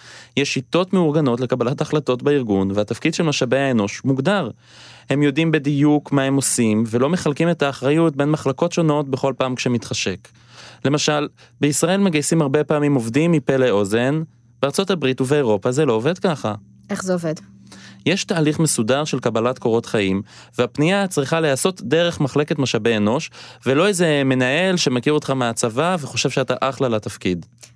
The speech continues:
Speaker 2: האמת שיצא לי להסתכל כמה פעמים בעמודי דרושים של כל מיני עיתונים אמריקאים, וזה די מדהים. הכל פשוט כתוב שם.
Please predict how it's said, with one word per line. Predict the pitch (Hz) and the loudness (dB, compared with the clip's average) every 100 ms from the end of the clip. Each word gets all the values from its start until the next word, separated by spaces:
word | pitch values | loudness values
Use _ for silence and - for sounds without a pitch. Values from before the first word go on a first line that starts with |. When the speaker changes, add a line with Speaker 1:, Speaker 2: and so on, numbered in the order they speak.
| 208 | -2
Speaker 2:
האמת | 262 | 2
שיצא | 427 339 214 | 2 2 2
לי | 269 | 0
להסתכל | 294 - 240 226 | -2 -4 -2 0
כמה | 226 240 | 0 -2
פעמים | 240 226 240 | 0 0 2
בעמודי | 208 180 175 | 2 2 0
דרושים | 175 175 - 185 | 0 -2 -2 -2
של | 190 170 | -2 -2
כל | 175 170 | -2 -2
מיני | 175 | 0
עיתונים | 170 - 160 160 | -2 -2 -4 -2
אמריקאים, | 165 151 160 143 180 240 | -4 -4 -4 -4 -2 0
וזה | 202 175 | 0 -2
די | 170 170 | 0 0
מדהים. | 185 180 220 131 - | 2 2 2 0 -6
הכל | - - 165 | -12 -2 -2
פשוט | 156 156 147 | -2 -8 -8
כתוב | - - 254 208 | -8 0 0 0
שם. | 143 | -4